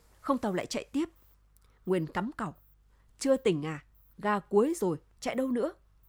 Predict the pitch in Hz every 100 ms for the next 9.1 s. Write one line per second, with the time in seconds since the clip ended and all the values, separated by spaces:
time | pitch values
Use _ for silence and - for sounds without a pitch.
0 | - _ _ _ _ _ _ _ _ _
1 | _ _ - - 294 311 285 269 254 233
2 | - 269 240 240 220 214 262 196 180 147
3 | 226 247 156 - 170 156 151 220 185 147
4 | - 214 - 165 - _ - - - 220
5 | 196 302 277 311 - 233 170 - 156 135
6 | - 170 185 330 _ _ _ - _ 214
7 | 214 190 175 202 - 202 185 - 269 -
8 | - 214 190 _ - 196 185 180 165 156